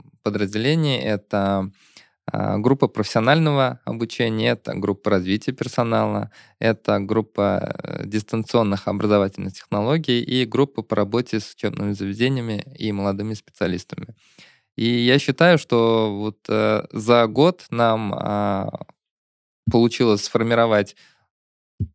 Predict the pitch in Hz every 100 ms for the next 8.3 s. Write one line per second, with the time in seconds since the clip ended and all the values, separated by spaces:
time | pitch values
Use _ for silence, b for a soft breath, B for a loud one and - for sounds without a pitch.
0 | _ _ - 131 - - 110 104 117 120
1 | 117 - 104 104 104 - - 120 104 98
2 | 98 101 135 180 175 151 143 131 131 120
3 | - 120 113 101 b b b - 110 104
4 | 101 110 135 135 117 110 - 110 104 98
5 | 113 117 - 107 104 - 107 98 90 -
6 | 110 107 101 104 95 92 90 - 107 113
7 | 110 - - 113 117 120 101 95 - 101
8 | 123 170 160